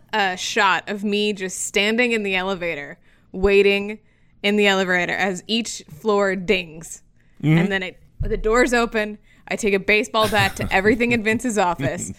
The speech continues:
Speaker 2: <laughs>
Speaker 1: and then I, and then I, like, run up the stairs really quick, the back stairs, not the
Speaker 2: Sure.
Speaker 1: regular stairs.
Speaker 2: Like, it's like a reverse nine eleven. You're gonna go up the stairs, not down.
Speaker 1: Yes.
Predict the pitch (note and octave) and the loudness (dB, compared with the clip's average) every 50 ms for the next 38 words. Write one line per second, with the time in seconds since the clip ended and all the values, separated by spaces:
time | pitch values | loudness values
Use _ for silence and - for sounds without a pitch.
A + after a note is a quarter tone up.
0 | _ _ B2+ B2+ - - G#3 A3+ G#3+ G3+ F#3+ F#3+ F3+ E3 E3 F3 F#3+ _ _ _ | _ _ -18 -10 -4 -2 -2 0 0 2 2 2 0 0 -2 -6 -10 _ _ _
1 | _ _ - - F#3+ G3 G3 F#3+ F#3 F3+ F3+ F3 F3 - _ _ _ - G#3+ A#3+ | _ _ -8 -4 -2 0 2 2 2 2 0 -4 -8 -12 _ _ _ 2 4 4
2 | A#3+ B3+ A#3 B3 - A#3+ - - - A3 G#3 G#3+ G#3 G#3 G#3 G3+ F#3 F#3+ F#3 - | 4 4 2 0 -4 -8 -6 0 2 4 4 4 4 2 0 2 2 0 0 0
3 | - F#3 D3+ E3 - - A3+ G3+ F3 A3+ G#3 G3+ G#3 - - - - G3+ F3 - | 0 0 0 -2 -2 -2 -4 0 2 4 4 4 2 0 -4 -2 0 0 0 0
4 | - F#3 - - G#3+ G#3 G3+ G3 - A3+ C4 C4+ - D4 C#4+ C#4 A#3+ A#3+ A#3 G3 | -4 -6 -4 0 2 4 4 4 4 4 4 6 6 6 4 4 2 0 0 0
5 | G3 F#3 - - - F#3+ D#3 D#3+ E3+ - - D#3 - G3 F#3 G3+ F#3+ G3 G3 D#3+ | 0 -2 -4 -4 -2 0 2 2 2 2 0 0 0 2 4 4 4 4 4 4
6 | D#3 F#3 G3 F3+ - E3+ F3 E3+ E3+ E3 D#3 D3+ C#3 A2+ F#2 F#2 F#2+ G#2+ B2+ A#2+ | 4 4 2 2 2 2 2 2 4 4 6 6 6 4 4 2 2 2 2 4
7 | C3+ C#3 C3 C3+ - - F3 F#3 - - G3 - - - F3+ D#3+ D#3 C#3+ B2+ B2 | 4 6 4 4 6 4 2 2 2 2 2 2 2 4 4 4 4 4 2 2
8 | D3 C3+ B2+ A#2 - A#2 G2 F#2 G2+ G#2 - - - - | 2 2 2 0 0 -2 -2 -2 -4 -6 -8 -8 -12 -20